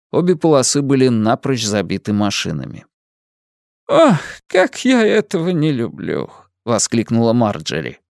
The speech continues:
"И это вечно случается в Южной Каролине, где местные власти зажали денег на расширение шоссе.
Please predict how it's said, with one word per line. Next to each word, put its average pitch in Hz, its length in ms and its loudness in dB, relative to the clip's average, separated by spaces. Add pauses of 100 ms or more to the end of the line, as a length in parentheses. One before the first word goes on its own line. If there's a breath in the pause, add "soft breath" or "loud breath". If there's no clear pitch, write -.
(380 loud breath)
"И 262 80 2
это 285 260 4
вечно 269 600 2
случается 240 720 -2
в 202 40 -4
Южной 202 380 -2
Каролине, 151 680 0 (240 loud breath)
где 233 220 0
местные 220 440 2
власти 233 420 2
зажали 214 500 2
денег 185 420 0
на 202 120 2
расширение 165 680 0
шоссе. - 600 -2